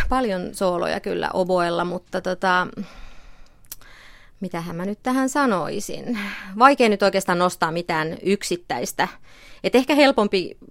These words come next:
tavallaan on sanoa englannin torvella, joka on sit taas oboen sisarsoitin, niin o-, englannin torvella on ehkä sitten,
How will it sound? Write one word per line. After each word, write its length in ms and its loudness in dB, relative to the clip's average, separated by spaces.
tavallaan 340 0
on 80 0
sanoa 220 0
englannin 400 6
torvella, 460 0
joka 220 -6
on 100 -6
sit 120 -12
taas 180 -6
oboen 300 -2
sisarsoitin, 760 -4
niin 260 -6
o-, 100 -10
englannin 380 0
torvella 280 -4
on 80 -6
ehkä 180 -8
sitten, 300 -6